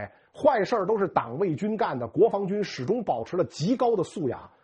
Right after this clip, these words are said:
不知道这种观点是否正确，还是说国防军军纪高，只是相对于苏军而言。然后冷战时期，东德和西德哪一方对纳粹的清算更加彻底？之前看到一种说法，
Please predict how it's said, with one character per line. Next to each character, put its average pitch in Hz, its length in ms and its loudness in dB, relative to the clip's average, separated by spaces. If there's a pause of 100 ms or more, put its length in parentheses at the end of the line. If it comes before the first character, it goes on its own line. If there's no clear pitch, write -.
(140)
不 302 80 2
知 294 60 4
道 302 140 6
这 240 80 4
种 170 120 2
观 226 200 4
点 165 120 0
是 202 160 -6
否 123 200 -2
正 185 180 0
确， 139 160 0
还 180 160 -2
是 196 60 0
说 214 120 4
国 208 220 2
防 214 140 0
军 208 160 -2
军 226 180 0
纪 185 140 -4
高， 190 260 0 (160)
只 160 260 2
是 220 220 2
相 294 480 0
对 247 160 2
于 170 220 0
苏 320 420 0
军 180 180 2
而 110 200 -4
言。 80 100 -10 (460)
然 214 200 6
后 277 140 6
冷 180 300 0
战 233 220 0
时 208 180 -6
期， 220 300 -2
东 277 320 0
德 190 180 4
和 190 160 -2
西 202 180 -6
德 156 300 0 (160)
哪 156 240 6
一 196 380 2
方 254 280 0
对 208 160 2
纳 190 260 -4
粹 175 180 2
的 139 100 -2
清 240 320 -2
算 214 200 0 (120)
更 175 320 2
加 131 240 -6
彻 160 240 -2
底？ 90 280 -12 (400)
之 330 200 6
前 277 320 4
看 277 240 -2
到 240 140 4
一 254 160 2
种 175 160 2
说 233 220 4
法， - 360 -4